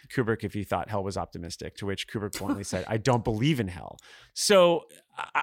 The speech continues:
Speaker 1: I, I think, honestly, like, that split of per-, personalities, particularly, you know, in the concepts of, like, death and the afterlife, and also just,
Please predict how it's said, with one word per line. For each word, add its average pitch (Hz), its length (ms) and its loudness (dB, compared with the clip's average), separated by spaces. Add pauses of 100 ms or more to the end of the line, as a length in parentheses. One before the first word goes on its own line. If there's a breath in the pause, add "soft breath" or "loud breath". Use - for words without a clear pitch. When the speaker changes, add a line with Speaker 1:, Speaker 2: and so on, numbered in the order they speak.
Speaker 1:
I, 170 200 6
I 175 80 6
think, - 260 0
honestly, 143 540 6
like, 117 360 2 (160)
that 147 300 4
split 185 260 2
of 151 120 4
per-, 127 180 2
personalities, 110 800 0
particularly, 120 540 0
you 113 40 -4
know, 110 120 -2
in 104 40 -4
the 104 80 -6
concepts 107 420 -6
of, 101 80 -10
like, 101 280 -6
death 95 260 -4
and 98 100 -6
the 90 60 -6
afterlife, 95 540 -4
and 101 200 -8
also 123 440 0
just, - 260 -10